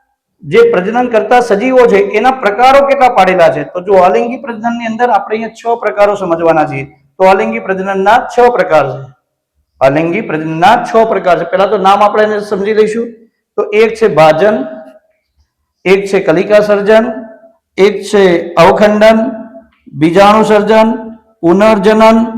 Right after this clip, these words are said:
વાનસ્પતિક પ્રજનન. આ છ નામ પહેલા ગોખવા પડશે, સમજવા પડશે કે ભાજન, કલિકા સર્જન, અવખંડન,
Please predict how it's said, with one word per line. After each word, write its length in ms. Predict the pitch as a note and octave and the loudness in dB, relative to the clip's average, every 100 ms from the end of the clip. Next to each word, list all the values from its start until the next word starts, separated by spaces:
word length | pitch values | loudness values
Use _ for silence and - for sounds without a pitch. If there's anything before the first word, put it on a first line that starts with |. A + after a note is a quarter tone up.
| - - _ _ _ | -12 -16 _ _ _
વાનસ્પતિક 720 | C3+ D#3 F#3+ G#3+ G3+ F#3 F#3+ | 0 2 4 2 -2 -4 -6
પ્રજનન. 360 | D#3+ D3 C#3 A#2+ A#2+ _ _ _ _ _ _ | -6 -6 -8 -12 -16 _ _ _ _ _ _
આ 140 | F3+ G#3+ | 2 2
છ 100 | - G3 A#3+ | 2 2 2
નામ 300 | B3+ A#3+ A#3+ | 4 4 4
પહેલા 200 | A#3 A3+ | 2 2
ગોખવા 420 | G#3+ F3+ F3 G3 F#3+ | 2 0 -2 0 0
પડશે, 300 | F#3+ F#3+ A#3+ | -2 -2 -2
સમજવા 500 | A#3+ G#3 G3 E3 D#3+ | -2 -4 -4 0 0
પડશે 280 | D3+ C3 D3 C#3 - _ _ - | 0 -8 -10 -12 -16 _ _ -4
કે 60 | F3 | 0
ભાજન, 480 | D3 C#3+ C#3+ F3+ G#3+ - - | 4 4 4 2 2 -2 -6
કલિકા 400 | E3+ E3 E3+ G3 | -2 -2 2 2
સર્જન, 460 | G3 G3+ G3 A3 A3+ - | 2 0 0 2 2 2
અવખંડન, 640 | D3+ D3+ - C#3+ C3+ A3 | 2 2 2 0 2 0